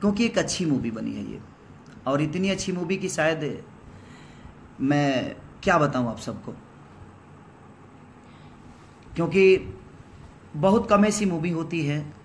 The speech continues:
जो कि अच्छी बनती है। कभी-कभी आदमी काम करता है,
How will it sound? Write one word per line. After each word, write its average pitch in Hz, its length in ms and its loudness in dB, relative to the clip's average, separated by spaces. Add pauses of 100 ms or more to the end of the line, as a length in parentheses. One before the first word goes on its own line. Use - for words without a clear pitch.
(140)
जो 139 120 -4
कि 139 200 -2 (1000)
अच्छी 147 260 -4
बनती 123 300 -2
है। 101 160 -8 (920)
कभी-कभी 131 400 -4
आदमी 120 300 -2
काम 127 240 -2
करता 123 320 -8
है, 110 100 -10